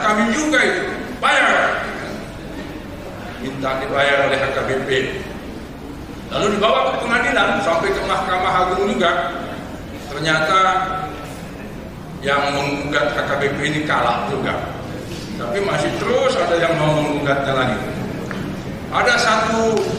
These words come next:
gedung gereja dengan lahannya yang luas di Balige, Sumatera Utara atau di Toba, digugat oleh satu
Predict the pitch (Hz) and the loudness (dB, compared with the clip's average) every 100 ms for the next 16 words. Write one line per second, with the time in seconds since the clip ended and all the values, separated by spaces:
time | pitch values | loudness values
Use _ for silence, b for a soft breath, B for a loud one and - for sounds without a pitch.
0 | - - 185 196 208 - - 170 165 170 | -4 0 2 4 2 4 4 4 4 4
1 | 175 - - - - - - - - - | 4 2 0 -2 -4 -6 -8 -8 -10 -6
2 | 131 135 139 139 151 160 175 160 151 - | -2 0 2 2 4 2 2 2 4 4
3 | 98 - - - - - - - 160 165 | 4 4 2 -2 -6 -8 -10 -6 0 2
4 | 170 165 156 180 - - - - - - | 4 2 4 4 4 0 -4 -8 -10 -12
5 | - 120 117 127 127 131 139 147 151 151 | -10 -8 -6 -4 -2 2 2 2 2 2
6 | 120 120 120 123 127 127 - 185 - - | 0 -4 -4 -4 -4 -4 -4 -4 -6 -10
7 | - - - - - - - - - - | -12 -14 -14 -14 -14 -16 -16 -16 -14 -10
8 | 180 - 247 226 233 226 - 196 190 175 | -8 -6 -6 2 2 2 2 4 6 4
9 | - - - - - - - 214 196 | 0 -2 -6 -8 -10 -6 0 2 2